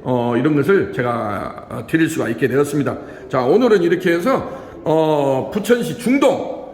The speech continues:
어, 요즘에 아주 대한민국 일 등 숯불 포차구이 전문적으로 승승장구하고 있는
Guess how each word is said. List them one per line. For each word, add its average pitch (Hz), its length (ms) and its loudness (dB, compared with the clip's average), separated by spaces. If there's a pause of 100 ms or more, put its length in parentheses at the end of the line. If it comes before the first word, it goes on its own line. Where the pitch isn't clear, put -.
(200)
어, 143 680 2
요즘에 175 240 4
아주 175 800 2 (240)
대한민국 202 500 2
일 220 180 -2
등 196 360 0
숯불 302 360 -4
포차구이 214 480 -2
전문적으로 180 500 2
승승장구하고 226 800 2
있는 190 260 0